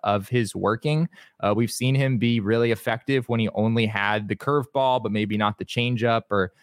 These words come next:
you know, maybe the four seamer or the cutter, one of them was, was better than the other. In this start, everything was working, and it was beautiful to watch, frankly. I mean, when Zach Gallen has all of his pitches working, I'm not sure there's anyone better in the game.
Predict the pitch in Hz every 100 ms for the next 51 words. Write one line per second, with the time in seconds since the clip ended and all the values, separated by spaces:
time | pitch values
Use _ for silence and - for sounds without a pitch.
0 | _ 110 107 101 107 107 110 98 - 113
1 | 110 120 110 104 92 - 117 113 107 101
2 | 107 101 104 101 98 92 107 92 104 104
3 | 104 98 98 107 113 113 - _ _ 110
4 | 123 139 - - 127 117 117 113 123 110
5 | - 107 101 92 95 101 - 101 92 87
6 | 92 95 85 98 90 - - _ _ _
7 | - 127 165 147 139 123 104 104 78 -
8 | - 95 - 90 90 95 90 95 92 110
9 | 110 - 104 104 98 95 98 95 90 -
10 | 104 - 92 - 98 - 90 87 98 98
11 | 85 107 98 92 92 90 87 87 90 87
12 | 85 85 85 82